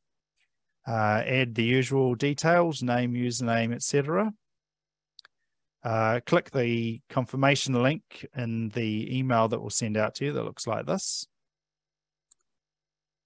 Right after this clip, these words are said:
Uh, and then to start making a story, uh, s-, search for something you're interested in.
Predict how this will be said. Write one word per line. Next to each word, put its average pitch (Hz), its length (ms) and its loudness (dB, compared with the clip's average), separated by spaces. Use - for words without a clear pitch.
Uh, 110 400 0
and 127 180 -4
then 147 420 0
to - 80 -2
start 170 400 4
making 143 440 -2
a 101 40 -6
story, 117 560 -4
uh, 120 240 -2
s-, - 220 -4
search 175 280 2
for - 140 -8
something 123 400 -2
you're 113 180 0
interested 117 480 -4
in. 95 260 -10